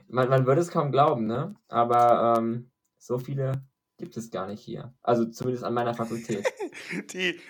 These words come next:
Speaker 2: die, jeder,
Speaker 1: Ja,
Speaker 2: die ganzen
Speaker 1: ehrlich.
Speaker 2: Schnösel. <laughs>
Speaker 1: Nein, aber man, man, man denkt ja immer so, also zum Beispiel, wenn ich an die L M U denke,
Speaker 2: Ja.
Speaker 1: dann, ähm, dann, da ist es schon anders. Also ich hab, ähm,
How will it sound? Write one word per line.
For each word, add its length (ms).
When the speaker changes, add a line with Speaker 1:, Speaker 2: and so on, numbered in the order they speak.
Speaker 2:
die, 380
jeder, 540
Speaker 1:
Ja, 60
Speaker 2:
die 100
ganzen 260
Speaker 1:
ehrlich. 180
Speaker 2:
Schnösel. 500
<laughs> 300
Speaker 1:
Nein, 400
aber 260
man, 80
man, 140
man 80
denkt 180
ja 100
immer 160
so, 80
also 140
zum 80
Beispiel, 180
wenn 60
ich 60
an 60
die 100
L 80
M 140
U 140
denke, 520
Speaker 2:
Ja. 300
Speaker 1:
dann, 260
ähm, 500
dann, 200
da 120
ist 60
es 80
schon 100
anders. 240
Also 120
ich 120
hab, 180
ähm, 520